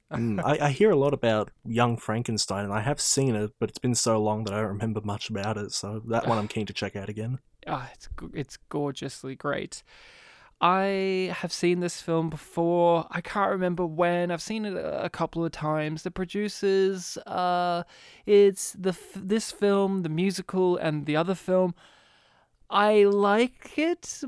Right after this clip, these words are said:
Speaker 1: but I don't love it. It's, uh, out of all Mel Brooks's projects, this is probably the one with, like, uh, a really original,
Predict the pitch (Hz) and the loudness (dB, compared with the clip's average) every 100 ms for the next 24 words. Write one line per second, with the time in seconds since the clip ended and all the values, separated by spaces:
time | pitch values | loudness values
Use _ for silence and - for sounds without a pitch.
0 | 247 208 208 208 202 - 190 185 185 185 | -6 0 4 4 0 -2 0 2 4 2
1 | 180 160 156 151 156 151 139 131 - 147 | 2 0 2 2 4 4 0 -10 -8 -6
2 | 127 - - - - - - 175 170 - | -6 -8 -14 -16 -16 -14 -2 -2 0 -6
3 | - 190 185 180 180 180 - 180 - 208 | -6 0 2 4 2 -4 -6 -8 0 2
4 | 214 196 226 302 302 262 240 214 214 - | 2 2 4 4 4 2 2 0 -2 -2
5 | 214 202 180 160 - 196 196 180 180 - | -2 0 -2 -8 -2 2 2 2 -2 -4
6 | 196 208 196 208 202 196 196 180 165 170 | -4 -4 -6 -2 0 0 0 -2 2 2
7 | 175 175 170 165 170 160 156 151 147 143 | 2 -2 -4 -4 -2 -2 -2 -2 0 0
8 | 143 139 - - - 170 175 175 226 240 | -2 -4 -12 -20 -4 -2 0 2 2 4
9 | 247 247 233 196 185 170 175 208 175 190 | 2 0 2 0 0 0 6 6 6 2
10 | 190 190 190 185 175 170 | 4 4 4 4 4 2